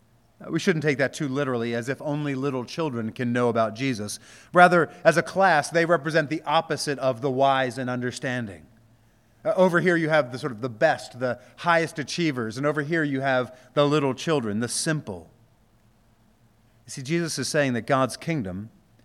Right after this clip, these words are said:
this salvation that Jesus has brought, is something you can only know if it's revealed to you. It's not something you could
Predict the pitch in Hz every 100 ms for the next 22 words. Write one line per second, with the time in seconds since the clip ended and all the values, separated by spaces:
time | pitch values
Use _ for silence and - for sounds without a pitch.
0 | _ _ _ _ - 151 - - 170 143
1 | 135 160 - 147 127 120 147 139 117 123
2 | 107 151 139 143 131 180 147 151 151 156
3 | 160 170 185 185 170 156 123 131 - -
4 | - 143 156 127 135 127 156 170 139 139
5 | 101 87 - _ _ _ _ - - 185
6 | - 185 214 - 185 160 147 175 180 151